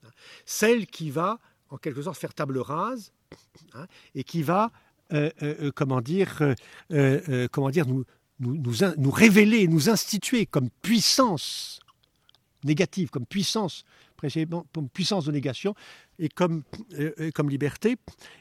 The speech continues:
eh bien, euh, euh, cette première méditation, le doute, hein,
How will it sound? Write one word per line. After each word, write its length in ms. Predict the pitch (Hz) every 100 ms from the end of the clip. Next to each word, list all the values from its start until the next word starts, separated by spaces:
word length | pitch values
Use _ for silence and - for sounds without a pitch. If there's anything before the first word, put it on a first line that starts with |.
| -
eh 100 | 151
bien, 300 | 180 185 127 - _ _ _
euh, 240 | 165 160 147 - 220 _ -
euh, 240 | 151 151 -
cette 280 | - 185
première 340 | - 208 202 170
méditation, 460 | 160 135 151 254
le 120 | 214 135
doute, 380 | 226 302 - - - _ _
hein, 100 | -